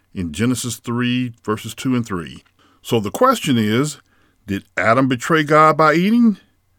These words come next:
Technically, yes. But if you use the definition that I shared with you,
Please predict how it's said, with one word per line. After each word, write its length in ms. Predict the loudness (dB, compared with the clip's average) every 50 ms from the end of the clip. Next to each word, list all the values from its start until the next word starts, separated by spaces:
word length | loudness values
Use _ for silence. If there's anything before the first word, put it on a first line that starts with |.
| _ _ _
Technically, 480 | -8 -6 -4 -4 -6 -4 -2 -2 -2 0
yes. 480 | 0 2 2 0 0 -4 -10 -12 -14 _ _ _ _ _ _ _ _
But 100 | 0 0
if 140 | 0 -2 -4
you 60 | -6
use 340 | -4 -2 0 0 -2 -2 -4
the 60 | -2
definition 800 | 2 2 2 4 4 2 2 2 2 0 0 -2 -4 -4 -4 -8 _ _
that 100 | -12 -12
I 80 | -10 -8
shared 400 | -8 -4 0 2 2 2 2 0
with 180 | -4 -6 -6
you, 380 | -6 -4 -2 -2 -2 -2 -4